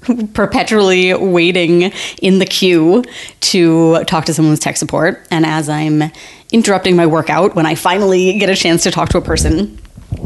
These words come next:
and I'm spending hours troubleshooting this stuff, I was trying this thought on, because if you've ever experienced a frustration like this, you know how easy it is to just kind of let it make you spiral into, you know, "This is so unfair, I don't have time for this, why me?" and blah, blah, blah,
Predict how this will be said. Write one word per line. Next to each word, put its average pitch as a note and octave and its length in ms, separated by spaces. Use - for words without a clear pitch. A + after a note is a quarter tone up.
and F3+ 260
I'm E3 100
spending E3+ 320
hours E3+ 420
troubleshooting E3+ 420
this D#3 140
stuff, - 380
I G3+ 120
was G3 140
trying F3+ 440
this E3 220
thought D3+ 300
on, D3+ 280
because D#3 540
if - 100
you've F#3 140
ever E3+ 140
experienced E3+ 640
a D#3 420
frustration E3+ 640
like E3+ 320
this, D3+ 300
you C#4+ 100
know C#4 100
how G#3+ 160
easy E3+ 220
it D#3 80
is D3+ 240
to F3+ 120
just D3+ 260
kind D3+ 160
of D3 240
let F#3 240
it - 100
make D3+ 240
you D#3 100
spiral C3 520
into, D#3+ 580
you F3 80
know, - 100
"This - 160
is F#3 100
so - 120
unfair, G#3+ 340
I F#3+ 60
don't F3 100
have F3+ 80
time C#4+ 220
for C4+ 60
this, A#3+ 200
why F#3 180
me?" C#4 340
and F3 120
blah, - 120
blah, F3+ 80
blah, A#3 240